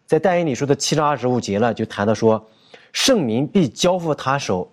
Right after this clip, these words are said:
一载、二载、半载。那么一载呢是，啊，一年，二载呢是两年，半年加起来是三年半，三年半呢也加起来就是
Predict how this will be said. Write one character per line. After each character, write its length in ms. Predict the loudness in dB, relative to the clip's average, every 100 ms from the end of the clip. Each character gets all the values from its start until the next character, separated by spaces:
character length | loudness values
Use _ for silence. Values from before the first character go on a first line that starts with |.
| -6
一 200 | 2 2
载、 320 | 2 -4 -4 _ _ _
二 220 | -2 -2
载、 280 | -2 -8 -8 _ _ _ _ _
半 200 | -6 -4
载。 220 | -4 -10 _ _ _ _ _ -20 _ _ -2
那 140 | 2
么 100 | 4
一 140 | 4
载 180 | 2 2
呢 160 | 0 0
是， 400 | 2 2 2 -2 _
啊， 400 | -2 0 2 0 -6 _ _
一 120 | 2
年， 300 | 2 2 -2 -4 _ _ _
二 180 | -2 -2
载 120 | 0
呢 120 | 0 0
是 120 | 0
两 180 | 0 -2
年， 260 | -4 -6 -8 _ _
半 140 | -4 -2
年 160 | -2
加 180 | 0 -2
起 100 | -2
来 120 | -4 -2
是 140 | -4
三 160 | -2 -2
年 140 | 0
半， 160 | -2 -4 _ _ -4
三 200 | -2 0
年 140 | 0
半 160 | 0 0
呢 140 | -2
也 180 | -2 -4
加 200 | -2 -2
起 80 | -2
来 80 |
就 100 | -6
是 220 | -4 -4